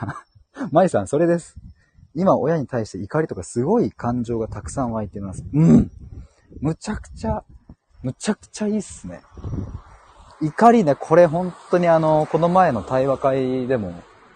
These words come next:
話題に上がりましたけど、この怒りがね、もう本当に鍵を握ってる。あの、さっき言ったプロセスの丸一、丸二、丸三、丸四ってね。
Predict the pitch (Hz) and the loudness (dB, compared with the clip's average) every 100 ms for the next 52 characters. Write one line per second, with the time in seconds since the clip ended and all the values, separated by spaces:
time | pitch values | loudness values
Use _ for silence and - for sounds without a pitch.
0 | _ _ - 117 127 127 127 127 127 127 | _ _ -6 0 2 0 0 -2 -2 -6
1 | 92 85 87 - 101 - 160 - 214 220 | -10 -18 -16 -10 -8 -6 -8 -6 -6 -4
2 | 214 156 104 165 - - 214 - 190 233 | -2 -4 -4 -12 -12 -8 -6 -6 -4 -4
3 | - - - 220 202 196 185 123 101 98 | -6 -18 2 2 4 4 4 0 -2 -6
4 | - - 113 104 98 95 98 - - - | -8 -8 -6 -6 -6 -8 -12 -18 -20 -12
5 | - 202 - 127 107 104 - 156 143 - | -2 -2 -2 -6 -4 -4 2 2 2 -8
6 | 98 107 139 139 131 127 127 120 127 127 | -4 0 0 0 -2 0 0 -2 -2 -4
7 | 107 113 120 110 - 101 | -2 0 -2 -2 -6 -8